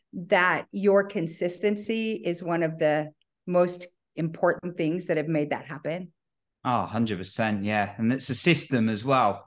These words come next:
Speaker 2: not willpower. It's a system. It's about
Speaker 1: Oh, that's
Speaker 2: systematizing it that we're keen on. So, yeah, that's, that's a good one. So, yeah, Cindy, um, wanted to ask you a little bit about,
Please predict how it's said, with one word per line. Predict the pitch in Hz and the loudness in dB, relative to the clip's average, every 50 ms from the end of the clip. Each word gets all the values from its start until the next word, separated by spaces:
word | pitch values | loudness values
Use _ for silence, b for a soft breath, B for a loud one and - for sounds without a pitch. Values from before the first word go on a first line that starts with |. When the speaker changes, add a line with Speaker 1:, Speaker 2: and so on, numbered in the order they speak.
| _ | _
Speaker 2:
not | - 131 131 131 - 120 | -2 0 2 2 0 0
willpower. | 117 123 120 117 107 101 - 101 98 95 95 98 | -2 -2 0 0 -2 -2 -2 0 0 0 -2 -4
It's | - - | -6 -10
a | 107 101 | -12 -10
system. | - - 127 110 - - - 110 92 90 92 92 92 _ _ _ _ _ _ _ _ _ _ _ _ _ _ _ _ _ _ _ _ | -4 -2 -2 -2 -4 -6 -4 -4 -2 -2 -4 -6 -12 _ _ _ _ _ _ _ _ _ _ _ _ _ _ _ _ _ _ _ _
It's | - - | -20 -6
about | - 117 107 101 | 0 2 2 2
Speaker 1:
Oh, | - | 2
that's | - - | 0 -2
Speaker 2:
systematizing | 131 120 - - 110 104 98 95 - 107 101 95 95 92 90 98 92 | -2 -2 -2 -4 -2 -2 -2 -2 0 0 2 2 2 0 -2 -4 -6
it | 90 90 90 - _ _ _ _ _ _ | -6 -6 -8 -12 _ _ _ _ _ _
that | - 92 67 | -8 -8 -6
we're | - 92 | -6 -8
keen | 87 - - 92 90 90 | -8 -8 -6 -6 -4 -4
on. | 90 90 87 90 - _ b b b b b b _ | -4 -6 -8 -10 -14 _ b b b b b b _
So, | _ - 104 | _ -8 -6
yeah, | 101 98 95 92 90 | -4 -4 -4 -2 -2
that's, | 101 110 113 - - | -2 -2 -2 -6 -12
that's | - 139 131 101 - - | -16 -16 -16 -14 -14 -14
a | - | -10
good | - 104 85 98 | -10 -10 -10 -8
one. | 98 87 87 90 87 87 - | -8 -8 -8 -8 -8 -10 -10
So, | - - 139 135 139 139 - _ b b b b b b b b | -2 0 2 2 2 -2 -8 _ b b b b b b b b
yeah, | 170 160 147 | 4 4 4
Cindy, | 143 - 196 202 202 180 156 131 110 92 95 95 - | 4 2 4 4 6 6 6 4 2 2 -2 -4 -2
um, | 127 127 127 131 135 135 135 143 139 139 135 131 - _ _ _ b b b b b b b b b b _ _ _ _ _ _ _ _ | 0 2 2 4 4 4 4 4 2 0 0 -2 -6 _ _ _ b b b b b b b b b b _ _ _ _ _ _ _ _
wanted | 175 220 247 226 220 165 | -2 -2 0 0 -2 -4
to | 147 175 185 | -2 0 0
ask | 180 180 175 170 - - - | 2 2 2 0 -2 -4 -4
you | 143 131 131 - | -4 -4 -2 -2
a | 143 | 2
little | 160 170 - - | 2 4 4 4
bit | 143 147 135 | 2 2 2
about, | 107 123 120 139 135 131 131 127 127 127 120 - | 2 4 4 6 6 8 6 6 4 2 0 -4